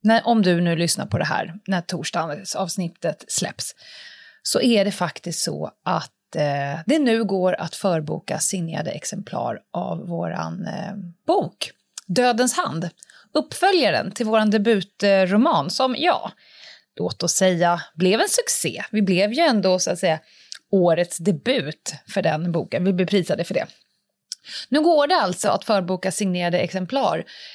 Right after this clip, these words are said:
eh, av uppföljaren som kommer i butik, eh, sjunde maj.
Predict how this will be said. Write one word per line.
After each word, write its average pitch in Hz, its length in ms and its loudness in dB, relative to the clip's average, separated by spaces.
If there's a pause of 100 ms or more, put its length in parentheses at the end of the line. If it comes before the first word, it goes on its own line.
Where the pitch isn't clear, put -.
(140)
eh, 175 400 -4
av 180 240 -8
uppföljaren - 680 -8
som 202 160 -8
kommer - 480 -8
i 165 100 -8
butik, - 600 -10
eh, 165 140 -12
sjunde 165 340 -8
maj. 208 560 -2